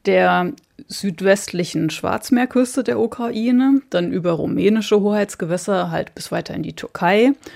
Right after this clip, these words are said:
und wird auch von weiteren Handelsschiffen genutzt. Ähm, dazu gibt's eine Mitteilung von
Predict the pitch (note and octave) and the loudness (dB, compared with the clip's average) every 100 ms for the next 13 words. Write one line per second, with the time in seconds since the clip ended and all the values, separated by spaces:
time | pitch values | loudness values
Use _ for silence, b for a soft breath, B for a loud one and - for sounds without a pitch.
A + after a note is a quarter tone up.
0 | B B B F#3+ D#3+ G#3 - F3+ A#3 - | B B B -4 0 -2 0 0 0 -4
1 | - - G3 F#3 F3+ E3 B B B D3+ | -16 -2 0 2 0 -2 B B B -4
2 | F3+ G#3+ B3+ A3 B3 C4+ - C4+ C4 C4 | 0 4 4 6 2 2 -2 2 4 6
3 | B3+ F4+ - - b b b D4 - F3+ | 4 2 -4 -14 b b b -8 -2 0
4 | F3 D#3+ D#3+ - F#3 E3+ D#3+ E3+ - F3 | 0 -2 -4 -2 0 0 -2 -8 -4 0
5 | F#3 F#3 E3 E3 E3+ - B B B B | 0 0 2 2 0 -4 B B B B
6 | B B - F3 D#3+ D#3+ D#3+ | B B 2 4 4 2 -2